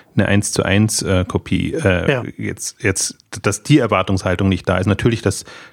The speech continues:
Speaker 1: dass eine andere Logik da ist, andere Interfaces und auch, äh, komplett andere User Experience, um das schöne Wort mal,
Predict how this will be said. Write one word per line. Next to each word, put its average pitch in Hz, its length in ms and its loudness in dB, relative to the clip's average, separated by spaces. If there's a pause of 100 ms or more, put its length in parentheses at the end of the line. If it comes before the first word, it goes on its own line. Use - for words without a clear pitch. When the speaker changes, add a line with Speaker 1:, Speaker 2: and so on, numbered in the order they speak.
Speaker 1:
dass 98 140 -2
eine 110 120 2
andere 98 260 2
Logik 101 440 0
da 95 240 2
ist, 101 160 0
andere 92 260 2
Interfaces 95 800 0
und 95 200 0
auch, 98 300 -4
äh, 101 240 -6
komplett 101 380 -2
andere 92 380 2 (460)
User 117 200 4
Experience, 98 640 0
um 98 140 2
das - 300 -4
schöne 98 340 2
Wort 95 200 -2
mal, 95 140 4